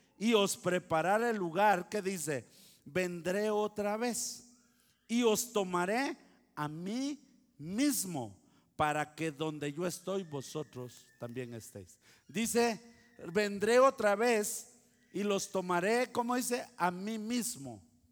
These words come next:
Se puede traducir, "Los tomaré yo mismo,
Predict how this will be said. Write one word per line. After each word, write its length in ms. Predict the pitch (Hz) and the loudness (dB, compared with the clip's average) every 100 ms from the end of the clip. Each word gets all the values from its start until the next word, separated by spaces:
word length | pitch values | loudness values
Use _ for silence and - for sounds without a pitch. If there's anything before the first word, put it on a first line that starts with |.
| _ _ _ _ _ | _ _ _ _ _
Se 160 | - 185 | -8 -8
puede 260 | - 208 220 | 0 0 2
traducir, 520 | 220 196 160 220 233 | 4 2 2 -2 -2
"Los 340 | 214 202 - | -2 -2 -2
tomaré 680 | 185 170 165 160 214 233 - - - | -6 -2 0 0 -2 -4 -10 -20 -14
yo 340 | 156 220 254 | -4 -2 -2
mismo, 760 | 208 180 214 226 - 127 110 | -4 -8 -4 -4 -6 -12 -16